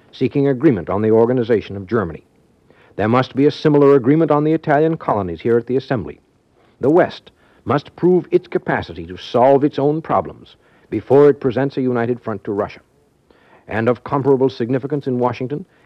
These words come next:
is the decision the Senate must take soon, perhaps this week, about the extension of the European Recovery Program. All these events are pouring in on us. They have produced an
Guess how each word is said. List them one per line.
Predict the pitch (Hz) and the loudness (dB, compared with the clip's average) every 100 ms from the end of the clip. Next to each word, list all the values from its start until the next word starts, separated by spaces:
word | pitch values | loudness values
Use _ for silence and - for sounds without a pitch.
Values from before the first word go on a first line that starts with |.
| - | -6
is | 117 | -4
the | 123 | -4
decision | 127 143 139 135 165 | -4 -4 -2 -2 -2
the | 147 | -4
Senate | - 143 - | -2 -2 -2
must | 139 131 - | -6 -8 -2
take | 139 - | -2 -4
soon, | - 120 123 175 - _ _ | -6 -4 -2 -4 -10 _ _
perhaps | - 110 117 | -2 0 0
this | 147 143 | -2 -2
week, | 107 - _ _ - | -4 -6 _ _ -6
about | 113 120 | 0 2
the | 127 | 2
extension | 120 - 147 127 135 | 0 0 -2 0 -2
of | 127 | 0
the | 127 | 2
European | 123 120 120 117 | 2 2 0 -2
Recovery | 113 - 95 76 - | -2 -4 -6 -6 -6
Program. | - 101 - - _ _ _ _ - | -4 -4 -6 -16 _ _ _ _ -2
All | 101 110 | 2 4
these | 135 127 | 2 2
events | 143 110 87 - | 0 -2 -4 -6
are | 82 - | -8 -8
pouring | - 151 147 151 | 0 2 4 2
in | - 139 98 - | -4 -6 -6 -6
on | 117 104 | -6 -6
us. | 82 76 - _ _ _ _ _ | -6 -14 -20 _ _ _ _ _
They | - | -2
have | 107 98 | -2 -2
produced | 104 127 - | -2 -2 -2
an | 127 | -6